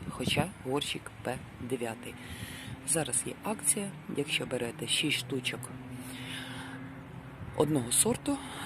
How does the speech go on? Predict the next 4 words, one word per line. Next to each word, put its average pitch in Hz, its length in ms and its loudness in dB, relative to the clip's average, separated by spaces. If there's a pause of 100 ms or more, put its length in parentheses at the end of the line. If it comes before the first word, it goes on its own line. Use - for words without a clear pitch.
(240)
мінус 190 380 6
десять - 400 2
відсотків. - 640 2 (1700)
Фромбозін 139 600 4